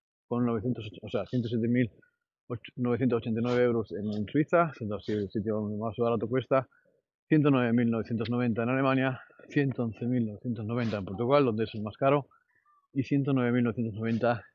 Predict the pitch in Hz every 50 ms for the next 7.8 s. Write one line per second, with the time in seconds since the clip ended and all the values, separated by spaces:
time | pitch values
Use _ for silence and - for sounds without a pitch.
0 | _ _ - 101 92 - - - 135 120 104 85 85 - - - _ _ _ _
1 | _ - _ - - _ _ _ _ _ _ _ _ _ _ _ _ _ - 131
2 | 131 135 139 135 139 135 127 127 127 131 127 135 143 156 147 151 160 156 - -
3 | - - - - - _ _ _ - - 110 110 113 113 107 104 107 98 117 117
4 | 123 135 135 123 - 131 120 113 110 - 127 107 127 127 147 160 170 175 165 -
5 | - _ _ _ _ _ _ _ _ - 113 101 98 - 107 101 - 110 104 -
6 | - 151 139 - 175 175 165 143 117 107 113 107 - - 101 101 104 98 95 -
7 | 113 110 104 101 104 107 101 110 123 131 139 131 127 160 160 -